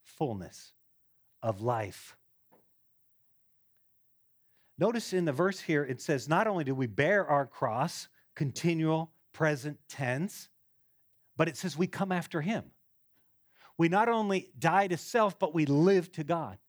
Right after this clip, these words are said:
How are you doing in living to God? Are you just trudging through life?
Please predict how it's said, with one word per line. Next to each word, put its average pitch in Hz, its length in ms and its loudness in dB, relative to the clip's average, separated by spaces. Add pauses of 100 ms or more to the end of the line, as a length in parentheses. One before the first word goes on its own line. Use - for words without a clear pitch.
(180)
How 202 140 0
are 233 60 -2
you 233 100 -2
doing 202 260 2
in 131 80 0
living 143 500 2
to 123 140 -12
God? 101 400 -6 (1600)
Are 131 60 -2
you 151 80 0
just 185 200 -6
trudging 175 460 0
through 160 200 0
life? 147 400 -4